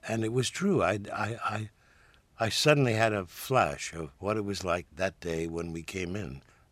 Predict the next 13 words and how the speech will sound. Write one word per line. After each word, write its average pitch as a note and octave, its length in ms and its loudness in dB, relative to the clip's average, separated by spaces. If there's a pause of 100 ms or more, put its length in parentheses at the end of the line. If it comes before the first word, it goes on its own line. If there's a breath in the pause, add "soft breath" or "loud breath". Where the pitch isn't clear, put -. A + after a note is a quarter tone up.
uh, B1 220 -10
weapons F#2 540 -4
loaded, F#2+ 420 -2
everything F#2+ 560 -6
ready G2 280 -4
to E2+ 120 -8
go. D#2 440 -4 (760 soft breath)
And D#2+ 300 -8
it - 80 2
was B2 320 4
really B2+ 420 4
the, G#2 400 0
uh, F#2 140 -4